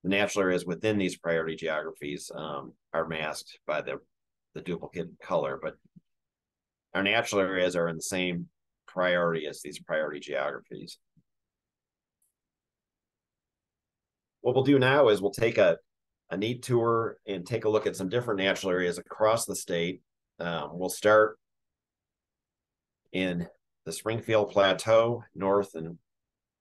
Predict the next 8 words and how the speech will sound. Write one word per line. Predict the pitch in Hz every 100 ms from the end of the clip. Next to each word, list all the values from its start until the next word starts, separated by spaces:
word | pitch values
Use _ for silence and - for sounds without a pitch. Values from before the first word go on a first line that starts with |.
| _ _ _ -
of | 82
Springfield, | - - 98 101 85 82 80
Missouri. | 78 80 76 92 110 _ _ _ _ _ _ _ _ _ _ _ _ _ _ _ _ _ _ _ _ _ _ _ _
And | -
here | 98 120
we | 117
see | - 110 104 98
a | 87